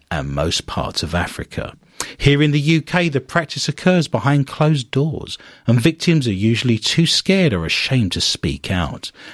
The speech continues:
That is, if they survive the ordeal and have not been completely brainwashed. They are taboos that need to be discussed openly if they're ever to be broken.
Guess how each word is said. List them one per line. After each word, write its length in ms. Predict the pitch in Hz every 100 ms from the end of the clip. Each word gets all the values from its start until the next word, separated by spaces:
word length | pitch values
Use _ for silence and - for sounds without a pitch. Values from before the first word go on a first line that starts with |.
| - 113
That 220 | 143 170
is, 220 | 139 110
if 140 | 131
they 140 | - 139
survive 500 | - 113 131 135 117
the 140 | 123
ordeal 580 | 107 98 131 127 - - - - _
and 100 | 101
have 160 | 95 98
not 220 | 98 -
been 160 | 104 101
completely 580 | 120 - - 71 -
brainwashed. 800 | - 73 73 76 69 60 - - - _ _ - - - -
They 160 | 131
are 160 | 151 170
taboos 560 | - 151 185 190 151
that 100 | 123
need 220 | 113 147 156
to 80 | 156
be 120 | 165
discussed 560 | 165 - - 190 - - -
openly 720 | 240 226 190 160 135 92 65 - - -
if 160 | -
they're 180 | - 90
ever 220 | 85 113
to 160 | 123 135
be 160 | 135 135
broken. 640 | - 67 64 - - -